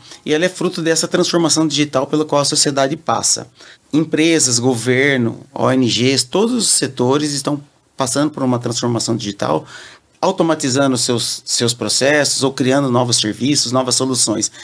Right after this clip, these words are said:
E isso gera uma demanda, um pico de demanda no mercado, e todas as empresas disputam esses talentos digitais. E nesse ponto é que entra o, o D T A como um grande pilar estratégico da Bosch, porque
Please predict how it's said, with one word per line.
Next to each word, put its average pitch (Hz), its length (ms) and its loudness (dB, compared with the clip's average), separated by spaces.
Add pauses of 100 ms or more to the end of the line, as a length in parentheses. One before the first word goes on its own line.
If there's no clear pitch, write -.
(200)
E 151 140 2
isso 214 200 0
gera 180 300 2
uma 180 120 2
demanda, 139 440 2
um 131 80 2
pico 147 400 0
de 156 140 0
demanda 135 520 2
no 147 120 2
mercado, 131 540 0 (640)
e 208 320 0 (280)
todas 185 320 0
as 170 100 0
empresas 165 500 0
disputam 165 720 -2
esses 120 300 0
talentos 113 480 -2
digitais. 104 640 -4 (500)
E 135 140 2
nesse 165 340 0
ponto 175 400 0
é - 20 -10
que 165 140 -2
entra 151 420 2 (540)
o, 123 460 2
o 117 40 0
D 123 140 0
T 131 140 0
A 139 160 0
como 156 200 -2
um 156 100 4
grande 143 280 0
pilar 147 260 2
estratégico 143 600 -2
da 147 100 0
Bosch, 135 420 0
porque 123 400 -2